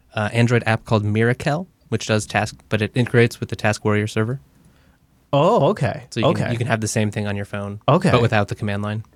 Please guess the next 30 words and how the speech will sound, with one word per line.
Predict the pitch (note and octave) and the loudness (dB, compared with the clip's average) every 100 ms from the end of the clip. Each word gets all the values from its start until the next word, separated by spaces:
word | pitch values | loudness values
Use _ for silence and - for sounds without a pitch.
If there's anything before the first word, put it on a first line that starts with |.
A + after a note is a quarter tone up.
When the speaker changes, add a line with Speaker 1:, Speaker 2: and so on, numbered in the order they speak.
| _ _ A#2 | _ _ 0
Speaker 2:
Okay, | D#3+ A3 A2 E3 - | 2 0 -2 -4 -2
all | F3 | 0
right. | C#4 G#3 C4+ _ _ _ | 0 0 -2 _ _ _
So | - - G#3 | -4 0 2
now, | F#3+ E3+ D3 C#3+ - | 4 2 2 0 0
uh, | |
what's | C3+ G#3+ - | 0 2 0
the | G3 | -2
server | - D#3+ | 0 0
setup | - A2 F2+ | 0 -2 -4
like? | C#2+ G1+ - _ - | -6 -8 -12 _ -2
Is | D3+ D#3 | 0 0
it | D#3 | 2
like, | D3+ C#3+ | 0 0
so | E3+ | 2
on | D3+ | 2
a | D3 | 2
scale | - F#3 F#3+ G3 | 0 2 2 4
of | D3+ C#3 C3 A#2+ | 4 4 2 2
a | A#2+ | 0
Quasar | A2+ - D3 D3+ D3 D#3+ D3+ | 0 0 0 2 2 0 0
client | - C#3+ C#3 C3+ C3 - - | 0 2 2 2 0 -4 -10
to, | - C#3 A#2+ A#2 A2+ A2+ A2+ A2 | -4 0 2 2 2 2 0 0
um, | - G#2+ G#2 G#2 G#2 | 0 0 0 -2 -2
I | - A2+ | 0 0
don't | A2+ G#2 | 0 -2
know, | G#2 G#2 G#2+ - - - | -2 -2 -4 -8 -12 0
uh, | G#2+ G#2+ E2+ E2 | 2 4 2 0
Smoke | - D3 C#3 | 0 0 2
Ping, | C3 F2+ | 0 -2